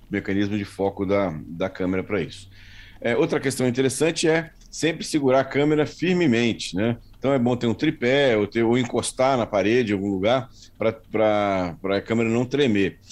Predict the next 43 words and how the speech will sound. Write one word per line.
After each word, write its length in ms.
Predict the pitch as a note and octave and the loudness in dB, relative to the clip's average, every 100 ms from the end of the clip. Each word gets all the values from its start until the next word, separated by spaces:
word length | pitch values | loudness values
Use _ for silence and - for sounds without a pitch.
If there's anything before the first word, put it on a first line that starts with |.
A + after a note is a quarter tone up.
| - - | -18 -4
Principalmente, 840 | D#3 G3 E3+ C#3 A#2 D#3 D#3 A#2 | -2 0 0 0 2 2 0 2
aí 180 | A2 B2+ | 4 4
é 40 | |
interessante, 640 | B2 A#2+ G2+ - D3 D3 - | 2 0 -2 -2 -2 -2 -4
em 100 | C3+ | -4
fotos 600 | - C3 C#3+ D3 B2+ A2+ | -2 -2 -2 -4 -8 -4
num 340 | B2 C3 C3 | 0 2 2
ambiente 340 | B2+ B2+ C#3 A#2+ | 2 2 0 0
mais 240 | B2+ C#3+ | 0 0
escuro, 520 | C#3+ - A#2+ A#2 F2 - - - | -4 -4 0 0 0 -8 -20 -10
que 80 | - | 0
aí 160 | A2 B2 | 2 4
a, 320 | A#2+ - G#2 | 2 0 -2
a 40 | |
câmera 560 | F2+ A2 A2 G2+ F#2 D#2+ - - - - | -2 -2 0 2 0 -2 -14 -20 -20 -8
tende 340 | A2+ A2+ G2+ G2+ | -2 0 0 -2
a 60 | |
ter 280 | F2 G#2+ G#2 | 0 0 0
um 500 | F2+ G2 F#2+ F2+ E2 | 0 -2 0 -2 -4
tempo 240 | - G#2+ | -6 -8
de 60 | F#2+ | -8
exposição 400 | - G2+ F2+ G2 | -6 -6 -4 -2
maior 440 | G#2 G#2 A#2+ C#3 - - - | 0 2 2 0 -8 -18 -6
e 60 | |
você 200 | B2+ B2 | -6 -4
pode, 540 | A#2 A2 G#2+ G#2+ A2+ - - - - | -4 2 2 2 -4 -8 -18 -18 -6
é, 640 | G2+ G2+ G2 F#2+ F2+ D#2+ D2 C2+ - - - - - - - - | -2 0 0 2 0 -2 -6 -12 -16 -20 -20 -20 -20 -20 -20 -6
ter 100 | A2+ | 0
algum 160 | A2 A2 | 0 0
tipo 160 | G#2+ | -2
de 120 | A2 | -4
tremor, 560 | A#2 B2+ G#2+ G#2+ A#2+ F#2 | 0 2 2 2 2 2
e 100 | F#2 | 2
aí 140 | G#2+ A#2+ | 2 2
aparece 380 | A#2+ A2 A2+ | 2 0 0
como 100 | - | -4
se 60 | A2+ | -8
fosse 140 | A#2+ | -10
fora 220 | - B2 G#2+ | -4 -4 -4
de 120 | - | -8
foco 480 | - G2+ A#2 - E2+ | -4 0 0 -2 -10
a 40 | |
câmera 380 | - A2 G2 | -4 -2 -2